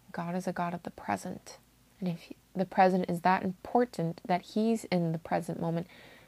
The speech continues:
then we ourselves should be as well. And focus on the doing of the now. To not wallow in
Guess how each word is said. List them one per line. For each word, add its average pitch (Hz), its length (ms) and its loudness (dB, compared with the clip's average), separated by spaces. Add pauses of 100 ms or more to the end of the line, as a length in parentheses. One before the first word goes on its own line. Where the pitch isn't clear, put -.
(120)
then 180 180 2
we 196 180 2
ourselves 185 880 -2 (120)
should 185 220 -6
be 180 160 -2
as 196 160 -4
well. 185 260 -2 (2000)
And 180 120 -4
focus 190 280 -2
on 180 120 -2
the 180 80 0
doing 175 320 -2
of 170 100 -8
the 175 60 -4
now. 160 320 -2 (1400)
To - 100 -4
not 175 300 2 (2750)
wallow 180 680 2
in 170 400 0